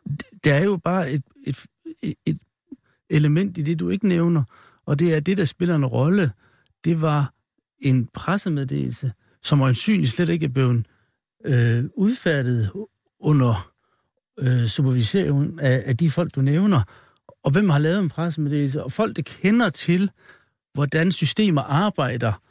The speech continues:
så er der altså mange, der er på en sådan pressemeddelelse i forhold til, øh, at blive orienteret, og hvad ved jeg. Og så kan du sige, "Jamen, det er jo irrelevant." Ja, det kan du sige, men sådan arbejder systemet ikke.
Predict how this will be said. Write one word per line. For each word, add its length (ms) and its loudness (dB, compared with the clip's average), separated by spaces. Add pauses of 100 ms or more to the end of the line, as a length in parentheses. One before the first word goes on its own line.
(200)
så 120 0
er 60 4
der 80 2
altså 220 2
mange, 460 2
der 120 -4
er 100 -6
på 340 -6
en 80 -2
sådan 360 0
pressemeddelelse 1080 0
i 60 4
forhold 580 -2
til, 340 0 (1200)
øh, 220 4 (400)
at 60 -2
blive 180 2
orienteret, 460 0
og 60 -6
hvad 160 0
ved 160 0
jeg. 380 2 (340)
Og 100 0
så 80 2
kan 80 0
du 60 2
sige, 200 2
"Jamen, 160 2
det 80 4
er 40 4
jo 180 -2
irrelevant." 580 0 (100)
Ja, 200 0
det 180 0
kan 80 0
du 80 0
sige, 420 0 (200)
men 120 0
sådan 220 2
arbejder 440 0
systemet 520 2
ikke. 220 0